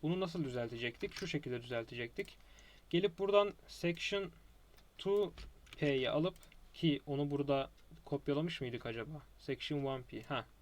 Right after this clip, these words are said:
direkt şöyle yapabiliriz yani. Şunu kopyalayıp, e, hepsinin başına. Gerçi şöyle bir şey, sıkıntı var. Yo, bir sıkıntı yok aslında. Şuradan. Hı.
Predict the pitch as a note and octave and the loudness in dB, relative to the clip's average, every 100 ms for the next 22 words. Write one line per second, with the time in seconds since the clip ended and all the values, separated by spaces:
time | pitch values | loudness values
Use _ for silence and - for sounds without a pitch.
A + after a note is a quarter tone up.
0 | - F3+ F3 - E3 C#3 D3 D3 C3+ A2+ | -6 -2 0 2 2 2 2 0 0 -2
1 | A2+ A2 A2 - - C#3 E3+ D#3+ C3 A#2+ | -4 -6 -8 -8 -6 -2 0 0 0 0
2 | C#3 - - - - - - - - - | -4 -6 -20 -20 -20 -20 -20 -20 -20 -20
3 | - C3+ A#2+ A#2 A2+ A#2 C#3+ C#3+ - B2 | -10 -6 -2 -2 -2 -4 -4 -6 -4 -4
4 | A#2+ D3 - - - - - C#3+ B2+ C3 | -4 -8 -16 -20 -20 -20 -8 -6 -4 -4
5 | C3+ D3+ - - - - - - - E3+ | -6 -8 -14 -20 -20 -20 -20 -20 -2 0
6 | F#3 - D#3 E3 D3 - D#3 - - C#3+ | 0 0 2 4 2 -2 -8 -6 -4 -4
7 | - C3 A#2+ - - - - - - - | -2 -4 -4 -14 -20 -20 -20 -20 -20 -20
8 | - - - F#3 F3 D#3+ E3 E3 E3 E3+ | -20 -20 -2 4 4 4 -2 -2 -2 0
9 | F3 C3+ - - B2+ - C#3+ C3 E3 - | -2 -2 -4 -12 -8 -2 0 0 -4 -12
10 | - - - - E3 | -20 -20 -14 -2 -2